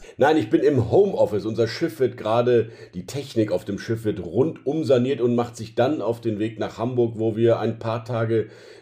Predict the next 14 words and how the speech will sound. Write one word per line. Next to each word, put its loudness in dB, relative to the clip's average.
im -4
Rahmen 2
des 0
O-M-R-Festivals, 2
äh, 4
vor -2
Ort 0
sind -4
und, -4
äh, 0
Podcasts -8
aufnehmen, -4
Live-Journalismus -4
machen. -10